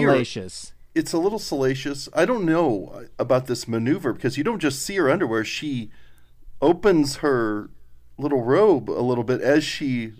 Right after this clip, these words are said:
Speaker 2: kneels down on the bed to show her underwear. Now, I don't know, is, I, I don't wear clothes like that. Um, so I don't know if that's a natural move if you're getting into that position. I don't know, but it seemed to me, I was like,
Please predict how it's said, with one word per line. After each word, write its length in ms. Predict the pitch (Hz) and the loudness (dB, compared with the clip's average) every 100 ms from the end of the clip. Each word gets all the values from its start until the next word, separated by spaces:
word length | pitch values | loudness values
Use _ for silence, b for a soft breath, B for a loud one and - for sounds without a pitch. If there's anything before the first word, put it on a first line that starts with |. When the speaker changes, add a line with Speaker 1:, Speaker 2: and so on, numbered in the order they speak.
| - - - | -20 -20 -6
Speaker 2:
kneels 340 | 131 135 123 131 | 0 2 2 2
down 180 | 120 | 0
on 100 | 113 | 0
the 80 | 107 | -2
bed 340 | 104 110 104 - - | 0 0 0 -6 -18
to 80 | - | -12
show 340 | 131 - 214 269 | -6 0 2 2
her 200 | 151 101 | 0 -2
underwear. 300 | 101 101 90 | -4 -4 -2
Now, 160 | 139 | 2
I 80 | 160 | 4
don't 160 | 226 196 | 4 2
know, 260 | 139 123 b b b | 0 0 b b b
is, 220 | 135 135 - | -4 -4 -8
I, 120 | 92 - - - - - - - - _ - | -14 -14 -18 -20 -20 -20 -20 -20 -20 _ -4
I 80 | 117 | 2
don't 220 | 127 147 | 4 6
wear 140 | 214 | 4
clothes 300 | 233 196 147 | 4 2 2
like 200 | 113 107 | 0 -2
that. 320 | 104 92 139 - | -2 -2 -2 -2
Um, 340 | 127 120 107 - B B 123 - | 0 2 0 -4 B B -4 4
so 120 | 185 | 8
I 120 | 151 | 10
don't 200 | 214 185 175 | 10 6 6
know 220 | 240 208 | 8 6
if 120 | 156 | 6
that's 200 | 175 165 | 6 6
a 60 | 180 | 6
natural 580 | 139 151 - 196 170 143 | 8 6 6 4 6 6
move 480 | 156 185 151 113 | 6 6 6 4
if 140 | 113 110 | -4 -2
you're 380 | 117 104 98 - - b b 143 b | -2 0 -2 -8 -20 b b -20 b
getting 180 | - 135 | 0 2
into 140 | 120 | 4
that 120 | 120 104 | 4 2
position. 300 | 120 131 117 | -2 0 2
I 100 | 113 | 2
don't 140 | 107 | 2
know, 160 | 120 113 | 0 0
but 140 | 117 | 0
it 140 | 117 - | -4 0
seemed 360 | 160 147 123 | 2 2 0
to 80 | - | -2
me, 120 | 143 | 2
I 60 | 180 | 4
was 120 | 123 | 2
like, 180 | 117 107 | 0 -2